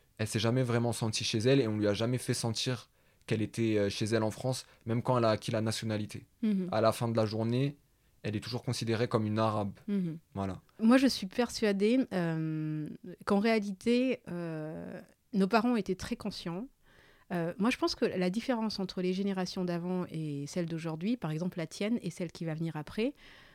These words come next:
Speaker 2: euh, par exemple la mienne, euh, celle d'avant, euh, c'est que les réseaux sociaux.
Speaker 1: Hmm.
Speaker 2: Moi, je pense que c'est quelque chose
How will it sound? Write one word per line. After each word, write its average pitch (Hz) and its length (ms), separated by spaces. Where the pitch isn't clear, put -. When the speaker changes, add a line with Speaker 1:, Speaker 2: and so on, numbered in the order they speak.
Speaker 2:
euh, 156 360
par 156 120
exemple 170 280
la 151 80
mienne, 180 440
euh, 151 300
celle 147 200
d'avant, 151 340
euh, 175 180
c'est - 220
que 240 340
les 196 260
réseaux 202 280
sociaux. - 340
Speaker 1:
Hmm. 107 80
Speaker 2:
Moi, 180 220
je 214 100
pense 220 260
que 202 60
c'est 180 240
quelque 175 240
chose 202 320